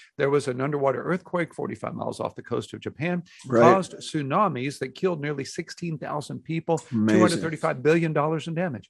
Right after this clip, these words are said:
Speaker 2: Mm-hmm.
Speaker 1: So I believe, using that metaphor, that there are four what you could call cultural earthquakes that have been
Speaker 2: Mm-hmm.
Speaker 1: going on in
Speaker 2: Mm-hmm.
Speaker 1: recent decades that we need to understand as believers. They're causing what I believe, Randy,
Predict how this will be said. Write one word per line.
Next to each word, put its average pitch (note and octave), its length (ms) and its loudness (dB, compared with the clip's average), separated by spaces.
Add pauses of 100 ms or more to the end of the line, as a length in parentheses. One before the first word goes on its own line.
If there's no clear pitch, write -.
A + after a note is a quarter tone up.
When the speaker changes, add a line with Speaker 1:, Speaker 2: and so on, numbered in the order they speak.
Speaker 2:
Mm-hmm. C3+ 260 0
Speaker 1:
So A2+ 280 -2
I G#3 220 2
believe, A#2+ 340 -4
using B2+ 300 -8
that G#2+ 180 -10
metaphor, C#3 540 -4
that A#2+ 120 -8
there C#3 200 -2
are A#2+ 120 2
four F#3+ 640 -2 (560)
what D#3 180 -2
you D#3+ 80 -2
could E3 160 0
call C3+ 220 -2
cultural F#3+ 720 -6
earthquakes - 580 -8
that - 100 -8
have A#2+ 100 -2
been G2+ 100 2
Speaker 2:
Mm-hmm. A#2 80 -2
Speaker 1:
going C3 320 0
on E3+ 340 0
in D3 160 -8
Speaker 2:
Mm-hmm. C3 100 -4
Speaker 1:
recent B2+ 300 -4
decades C#3 520 -8 (300)
that E3 100 -2
we D#3 120 -4
need E3+ 160 -2
to D3+ 100 -4
understand D3 520 -8
as C#3 120 -4
believers. A#2+ 520 -6 (320)
They're D3 80 -2
causing F#3+ 520 -6
what C3+ 240 -2
I F3 200 4
believe, C3+ 340 -2
Randy, - 300 -10